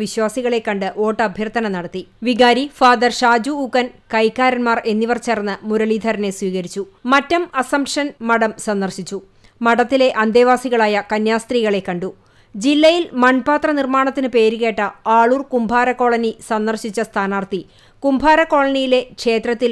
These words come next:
പ്രാർത്ഥന നടത്തിയ ശേഷം കോളനിയിലെ വീടുകളിലും പാത്ര നിർമ്മാണശാലകളും സന്ദർശിച്ചു. മണ്ണിൽ തീർത്ത ജഗ്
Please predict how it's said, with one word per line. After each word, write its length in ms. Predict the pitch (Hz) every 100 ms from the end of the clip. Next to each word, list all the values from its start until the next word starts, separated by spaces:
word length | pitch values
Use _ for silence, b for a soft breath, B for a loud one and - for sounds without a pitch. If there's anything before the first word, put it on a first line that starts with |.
| 220
പ്രാർത്ഥന 380 | 220 220 220 269 262
നടത്തിയ 300 | 233 208 233 220
ശേഷം 300 | 214 190 185 156 b b b
കോളനിയിലെ 500 | 247 240 254 269 269 262
വീടുകളിലും 560 | 233 226 240 233 233 220 -
പാത്ര 280 | 262 269 269 285
നിർമ്മാണശാലകളും 880 | 277 254 262 269 285 269 254 254 247 247
സന്ദർശിച്ചു. 480 | 214 208 202 190 208 - b b 254
മണ്ണിൽ 320 | 285 302 349 339
തീർത്ത 220 | 330 311 233
ജഗ് 260 | 240 214